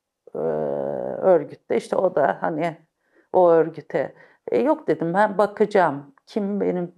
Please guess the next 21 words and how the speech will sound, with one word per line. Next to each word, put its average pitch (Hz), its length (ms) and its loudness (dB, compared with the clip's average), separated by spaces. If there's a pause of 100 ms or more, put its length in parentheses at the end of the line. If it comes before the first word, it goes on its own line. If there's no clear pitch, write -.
(140)
e, - 680 -8
ben 170 400 0
öyle 165 300 2
bir 165 60 -16
şeye 180 280 0
girmeyeceğim," 147 920 -4
dedim. 151 340 -6 (1160)
E, 185 340 4
ben 226 140 2
ilk 285 320 -4
bir 285 160 4
yıl 285 380 2
başka 247 360 0
bir 214 100 -2
grupla, 180 600 0 (640)
e, - 80 -14 (1400)
başladım. 147 1000 -4 (340)
E, - 20 -14 (280)
hayat 135 460 2
benim 123 280 -4
için. - 440 -12